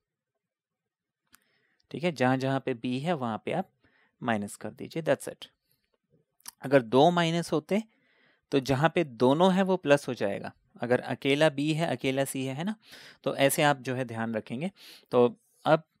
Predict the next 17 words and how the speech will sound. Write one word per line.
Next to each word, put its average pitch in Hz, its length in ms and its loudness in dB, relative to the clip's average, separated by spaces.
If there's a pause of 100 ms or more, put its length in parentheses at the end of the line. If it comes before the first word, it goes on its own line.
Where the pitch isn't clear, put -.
(140)
इसको 135 240 -8
मैं 135 100 0
एक्सपैंड 127 400 0
करता 143 300 2
हूँ, 147 120 -2
ये 135 80 -4
हो 120 180 -4
जाएगा 120 420 2 (760)
a 131 100 2
plus 131 220 -2
b 139 120 -4
whole 110 180 0
square, - 240 -10 (480)
एक्स - 240 -6
स्क्वायर, 147 360 2 (880)
टू 151 360 0 (580)
into 120 280 -6